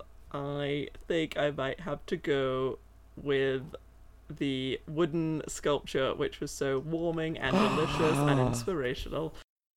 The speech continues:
Speaker 1: Yeah, I'm gonna describe it as delicious. Uh,
Speaker 2: If,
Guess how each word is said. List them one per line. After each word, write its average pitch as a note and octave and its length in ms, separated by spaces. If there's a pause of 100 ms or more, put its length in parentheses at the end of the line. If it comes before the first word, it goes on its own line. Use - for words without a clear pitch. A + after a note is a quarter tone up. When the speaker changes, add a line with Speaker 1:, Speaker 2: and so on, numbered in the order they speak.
(1080)
Speaker 1:
Yeah, C4 160
I'm E4 60
gonna G#4 120
describe - 320
it - 60
as C3+ 80
delicious. C#3+ 460 (300)
Uh, F#3+ 320
Speaker 2:
If, - 300